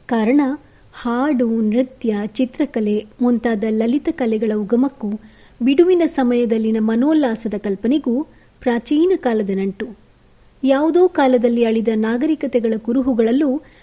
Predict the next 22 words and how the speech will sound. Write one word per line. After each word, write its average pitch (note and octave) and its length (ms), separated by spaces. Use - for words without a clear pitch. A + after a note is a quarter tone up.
ಕಲೆಯ C#4+ 440
ಘಮ A#3 360
ಕಾಣುವುದೇ A3+ 540
ಇದಕ್ಕೆ G#3 300
ಸಾಕ್ಷಿಯಾದೀತು. G#3+ 920
ಸಿಂಧೂ E4+ 360
ಕಣಿವೆಯಲ್ಲಿ C4 640
ದೊರೆತ A#3 300
ಲೋಹದ A3+ 420
ಮೂರ್ತಿಗಳು, A3 760
ಅಜಂತಾ D4+ 480
ಎಲ್ಲೋರಾದ A3+ 600
ಗುಹಾಂತರ C4+ 500
ದೇವಾಲಯಗಳ G#3 560
ಶಿಲೆಗಳಲ್ಲಿ C4+ 720
ಮೂಡಿದ G#3+ 340
ಚಿತ್ತಾರಗಳು, A3+ 760
ಇಂಥವು D#4 460
ಬಹಳಷ್ಟು C4+ 540
ಕಾಣಸಿಗುತ್ತವೆ. A3 760
ಇಂಥದ್ದೇ E4 540
ಬಿಡುವಿನ D4 440